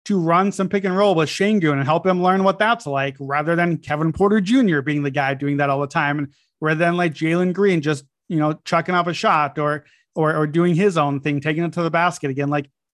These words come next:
Freddie will run the offense a little better. The team option, player option thing matters here because Houston either doesn't pick that option up, or if they do, it's probably 'cause they're trading him,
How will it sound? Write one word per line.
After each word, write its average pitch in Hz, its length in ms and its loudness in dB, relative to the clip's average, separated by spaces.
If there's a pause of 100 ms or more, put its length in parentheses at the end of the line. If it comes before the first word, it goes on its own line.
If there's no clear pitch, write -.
Freddie 190 240 0
will 214 160 2
run 180 160 2
the 165 200 2
offense 143 280 -4
a 147 40 -6
little 143 160 -2
better. 139 500 -4 (540)
The 165 100 -2
team 233 240 0
option, 240 300 0
player 208 220 0
option 151 280 0
thing 160 220 0
matters 147 340 0
here 156 160 -4
because 170 680 2 (480)
Houston 202 600 2 (240)
either 240 300 2
doesn't 214 320 2
pick 202 180 -2
that 190 120 2
option 170 320 2
up, 156 280 0
or 185 120 4
if 196 100 -2
they 175 120 4
do, 190 460 0 (180)
it's 170 120 -6
probably 247 260 0
'cause 208 160 0
they're 170 100 0
trading 190 380 0
him, 151 360 -4